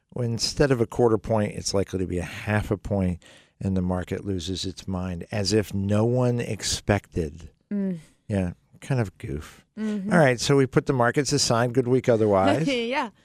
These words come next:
Speaker 2: Mm-hmm.
Speaker 1: Uh, we had lots of wonderful people in the office this week.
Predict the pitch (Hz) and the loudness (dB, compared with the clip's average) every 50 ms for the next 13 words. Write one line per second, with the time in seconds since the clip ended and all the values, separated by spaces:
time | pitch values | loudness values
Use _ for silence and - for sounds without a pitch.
0 | _ _ _ _ _ _ - 208 214 202 247 262 107 104 104 101 101 110 104 98 | _ _ _ _ _ _ -10 -8 -6 -4 -4 -2 -2 0 0 0 0 2 0 0
1 | 98 98 98 104 - - 110 104 95 90 98 104 110 104 104 - - 113 107 - | 0 0 -2 -2 -2 -2 -2 -2 -2 -2 -2 -2 0 -2 -2 -2 -2 -2 -2 -2
2 | - 110 104 - 107 107 101 101 98 95 92 92 - - 98 90 - - 92 - | -2 -2 -2 -2 -2 -2 -2 -2 -2 -2 -2 -4 -6 -6 -6 -6 -6 -6 -8 -8
3 | - 98 104 - 285 - - _ | -6 -6 -6 -6 -6 -10 -14 _